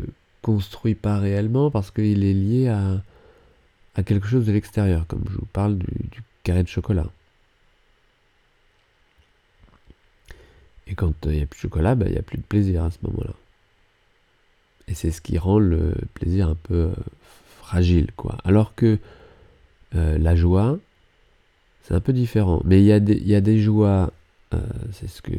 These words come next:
certains définissent, hein, c'est Spinoza qui définissait les joies passives et les joies actives. La joie passive, c'est ce qui vient de l'extérieur également. Un peu comme le plaisir, et ça, ça ne dure pas. Et la joie active, elle est à l'intérieur.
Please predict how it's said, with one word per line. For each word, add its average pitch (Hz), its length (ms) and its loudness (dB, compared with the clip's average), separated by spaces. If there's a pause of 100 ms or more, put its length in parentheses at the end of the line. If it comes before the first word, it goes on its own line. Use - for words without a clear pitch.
(140)
certains 90 400 -8
définissent, 95 720 -6
hein, - 140 -10
c'est - 180 -10
Spinoza 87 520 0
qui - 160 -10
définissait 85 520 -2
les 87 140 4
joies 85 220 0
passives 113 500 -2
et 87 60 4
les 82 120 4
joies 82 260 0
actives. 82 500 -4 (1900)
La 92 120 4
joie 87 180 6
passive, 90 360 0
c'est - 140 -4
ce - 80 -12
qui 92 120 -2
vient 110 120 8
de 110 40 6
l'extérieur 104 520 0
également. 90 400 -2 (2000)
Un 82 40 -4
peu 87 140 -2
comme 92 180 4
le 90 100 6
plaisir, 85 400 0
et 82 60 -8
ça, - 160 -14 (140)
ça 82 160 -8
ne 82 80 -2
dure 82 180 0
pas. - 180 -8
Et 82 60 -2
la 85 140 2
joie 87 200 2
active, 113 580 2 (600)
elle 90 100 0
est 87 40 4
à 87 100 6
l'intérieur. 104 560 4